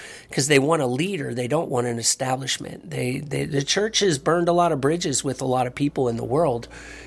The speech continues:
And, uh, you know, I'm not knocking on the church because Jesus died for the church, but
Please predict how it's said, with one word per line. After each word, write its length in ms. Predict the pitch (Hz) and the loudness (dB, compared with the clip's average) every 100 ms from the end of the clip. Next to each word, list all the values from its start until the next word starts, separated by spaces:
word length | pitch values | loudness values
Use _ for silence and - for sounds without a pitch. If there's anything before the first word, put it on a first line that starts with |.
| - | -6
And, 240 | - 139 139 | 0 2 4
uh, 340 | 135 123 139 | 6 6 4
you 120 | - | 2
know, 120 | 139 131 | 2 2
I'm 100 | 143 | 0
not 200 | 135 117 | 0 2
knocking 320 | 151 175 151 | 2 2 0
on 140 | 127 123 | -2 -2
the 80 | |
church 440 | 117 - 139 - - | -2 0 0 -2 -4
because 600 | 143 - 135 131 127 135 | -6 0 2 2 2 0
Jesus 460 | 131 143 131 127 - | 2 4 4 2 2
died 500 | 139 160 135 127 - | 2 0 -2 -8 -8
for 160 | 131 | -8
the 100 | 123 | -4
church, 480 | 123 131 127 - - 139 | -4 -2 -4 -4 -6 -2
but 300 | 131 131 | 0 0